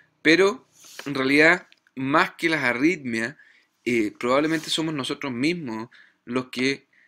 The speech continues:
eh, mediante malas decisiones, por falta de información, por falta de estudio, por falta de formación, eh, tomamos decisiones que son incorrectas y podemos rápidamente transformar una arritmia que estaba estable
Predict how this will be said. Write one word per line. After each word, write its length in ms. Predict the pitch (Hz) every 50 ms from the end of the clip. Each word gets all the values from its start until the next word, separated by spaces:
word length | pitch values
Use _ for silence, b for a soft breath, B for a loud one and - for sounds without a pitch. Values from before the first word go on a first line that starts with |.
| b b b _ -
eh, 420 | 104 110 107 104 104 98 62 - - -
mediante 580 | - 101 117 113 117 120 123 131 127 - 117
malas 260 | 113 123 127 139 135
decisiones, 720 | 131 131 117 120 113 - - 143 143 131 117 110 107 107 107
por 380 | - - - 110 110 117 113 -
falta 240 | - - 117 117 -
de 80 | 107
información, 800 | 107 - - 85 87 101 - - 135 127 127 131 127 123 113 -
por 140 | - - -
falta 580 | - 113 110 107 - - 107 110 110 110 - b b b b b b b
de 520 | - 104 104 104 107 110 113 113 113 - -
estudio, 580 | - 104 _ _ - 139 147 143 143 135 123 117
por 120 | 107 107
falta 280 | - - 110 107 - 104
de 60 | 107
formación, 720 | - - 98 95 90 101 - - - 156 151 135 131 147 - b b b b b b b b -
eh, 340 | - 113 113 107 107 104 98 92 80 - _ _ _ _ _
tomamos 340 | - 123 135 147 156 165 143
decisiones 500 | 143 135 135 127 - 139 143 143 151 147
que 80 | -
son 200 | 123 - 131 135
incorrectas 640 | 131 127 - 120 - 120 117 113 - _ - - 226 - B B B B B B
y 120 | 120 131
podemos 360 | 127 127 135 139 147 151 127
rápidamente 720 | 131 127 151 180 196 226 202 160 143 143 143 143 - -
transformar 800 | - - 147 131 - - 123 110 110 117 127 135 147 156 165 180 -
una 180 | 143 139 131
arritmia 340 | 120 113 127 123 127 131 127
que 80 | 113 113
estaba 260 | - - 104 95 90
estable 640 | - - _ - 113 117 123 135 139 151 175 226